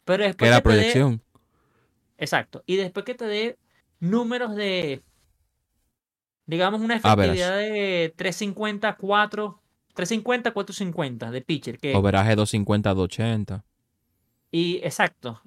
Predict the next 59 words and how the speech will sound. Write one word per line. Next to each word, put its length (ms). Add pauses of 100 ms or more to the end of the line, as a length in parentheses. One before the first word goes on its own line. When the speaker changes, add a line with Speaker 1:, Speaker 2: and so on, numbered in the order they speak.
Speaker 1:
Y 80
que 120
te 140
meta, 300
no 120
sé, 240
treinta 300
jonrones 500
en 160
vez 100
de 60
los 140 (100)
proyectados 540
este 180
año, 160
sesenta. 680 (280)
Está 200
bien, 320
loco. 280 (280)
O 40
sea, 100
sigue 180
Speaker 2:
Full. 80
Speaker 1:
siendo 400
mucho 400
Speaker 2:
Full. 80
Speaker 1:
más 140
que 100
mucha 260
gente. 480 (160)
Speaker 2:
Sí, 200
es 200
cierto. 220
Speaker 1:
Ahora, 220
si 80
tú 120
me 160
dices 240
que 240
empi-, 160
empieza 320
a 60
pichar 420 (460)
cinco 440
a 60
seis 420 (380)
y 280
te, 180
y 80
te 80
batea 280
dos 180
jonrones, 380
bueno, 300
eso 160
ya 100
es 60
otra 120
historia. 440